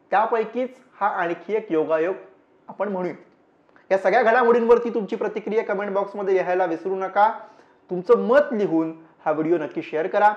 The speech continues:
राजकारणासह सर्व प्रकारच्या बातम्या आणि घडामोडींसाठी लोकमतचं हे YouTube channel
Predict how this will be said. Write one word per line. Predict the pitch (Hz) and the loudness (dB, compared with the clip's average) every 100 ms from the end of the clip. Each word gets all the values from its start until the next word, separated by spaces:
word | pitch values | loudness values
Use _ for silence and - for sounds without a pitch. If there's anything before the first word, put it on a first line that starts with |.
| - - _ 160 | -4 -20 _ -4
राजकारणासह | 151 202 214 196 190 185 190 | -2 0 -2 -2 -2 -4 -6
सर्व | 196 170 | -4 -4
प्रकारच्या | 175 170 175 170 180 180 180 - - | -2 -2 -2 -2 0 0 -2 -10 -20
बातम्या | 151 135 143 175 196 | -4 0 0 -2 -4
आणि | 220 165 156 | -4 -4 -8
घडामोडींसाठी | 139 143 139 139 135 143 175 190 | -6 -6 -4 -8 -8 -8 -6 -8
लोकमतचं | 143 147 196 214 214 | -8 -8 -8 -8 -8
हे | 196 196 151 | -8 -4 -4
YouTube | 185 226 180 - | -4 -6 -8 -10
channel | 147 139 | -8 -8